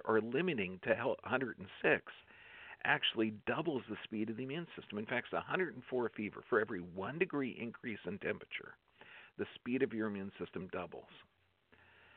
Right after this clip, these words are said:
Trust your body. Strengthen your immune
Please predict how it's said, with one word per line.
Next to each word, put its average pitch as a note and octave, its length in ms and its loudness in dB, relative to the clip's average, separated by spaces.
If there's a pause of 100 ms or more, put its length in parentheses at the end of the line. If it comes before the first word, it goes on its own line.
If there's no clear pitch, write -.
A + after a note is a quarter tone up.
(840)
Trust D#3 300 4
your B2 100 6
body. D#2+ 420 2 (460)
Strengthen C#3+ 400 2
your A#2+ 140 4
immune F#2 220 -2